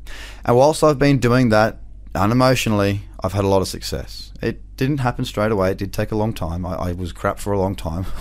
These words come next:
<laughs> I've, I've been good longer than I've been bad,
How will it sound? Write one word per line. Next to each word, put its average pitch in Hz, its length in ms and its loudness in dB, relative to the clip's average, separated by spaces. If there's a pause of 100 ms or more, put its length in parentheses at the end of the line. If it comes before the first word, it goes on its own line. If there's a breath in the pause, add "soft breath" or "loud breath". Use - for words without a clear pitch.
(160)
<laughs> - 320 -8
I've, 131 200 4
I've 127 180 2
been 143 280 4
good 185 360 4
longer 143 240 4
than 123 100 2
I've 120 140 2
been 113 220 2
bad, 156 440 0